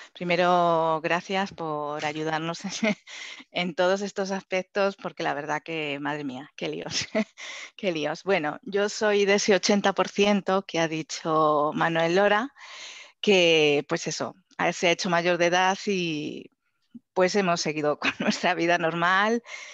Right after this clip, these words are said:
Y claro, cuando ya, pues eso, te, te empiezas a enfrentar a situaciones y dices,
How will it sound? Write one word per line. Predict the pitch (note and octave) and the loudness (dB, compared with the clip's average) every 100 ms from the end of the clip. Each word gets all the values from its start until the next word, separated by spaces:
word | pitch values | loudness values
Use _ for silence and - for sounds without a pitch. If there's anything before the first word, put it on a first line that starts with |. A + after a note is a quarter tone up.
| - - | -16 -4
Y | F3 F3 | -2 2
claro, | F#3 E3+ D#3 | 2 2 0
cuando | D#3 D#3+ D#3 | -2 -2 0
ya, | E3 F3 F3 F3 - | 2 2 4 2 0
pues | F3+ - | -2 -2
eso, | F#3 D#3 | -4 -8
te, | - C#3+ C3+ | -8 -8 -8
te | - C#3+ | -8 -6
empiezas | C#3+ F#3+ F3+ F3 F#3 | -4 -2 -2 -2 -2
a | F#3+ | -4
enfrentar | - F#3+ F3+ F#3 | -2 -2 0 -2
a | |
situaciones | F#3+ F#3 F3+ G#3 G3 G3+ F3+ | -2 -6 -4 -2 -2 -2 -4
y | |
dices, | - - - | -6 -10 -12